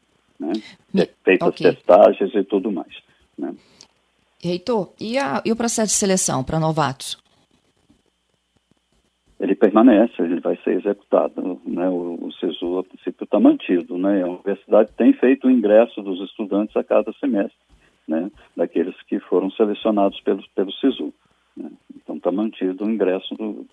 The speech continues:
Speaker 1: dos estudantes, recepcionaremos os estudantes para o próximo semestre.
Speaker 2: E todo o processo é online?
Speaker 1: Todo o processo é online. No princípio, sim.
Speaker 2: Então, n-, não tem a necessidade de ir ao campus, não é isso?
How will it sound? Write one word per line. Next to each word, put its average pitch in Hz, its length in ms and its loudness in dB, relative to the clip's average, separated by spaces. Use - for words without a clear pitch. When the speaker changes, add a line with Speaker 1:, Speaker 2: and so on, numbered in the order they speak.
Speaker 1:
dos 95 160 -8
estudantes, 107 560 -2
recepcionaremos 104 1120 0
os 92 160 -6
estudantes 95 500 -4
para 101 180 4
o 104 40 -4
próximo 101 420 -2
semestre. 123 400 0
Speaker 2:
E 175 120 0
todo 233 280 0
o 262 60 0
processo 196 440 -2
é 196 40 0
online? 143 500 -2
Speaker 1:
Todo 90 200 2
o 87 40 -4
processo - 460 -2
é 101 40 0
online. 110 340 -2
No - 80 -20
princípio, - 460 -6
sim. - 40 -8
Speaker 2:
Então, 151 340 -6
n-, 160 160 -4
não 170 140 -2
tem 165 200 -2
a 170 60 2
necessidade 170 640 0
de 156 120 0
ir 196 200 2
ao 208 100 0
campus, 131 460 -8
não 139 60 -6
é 147 60 -4
isso? 220 320 -6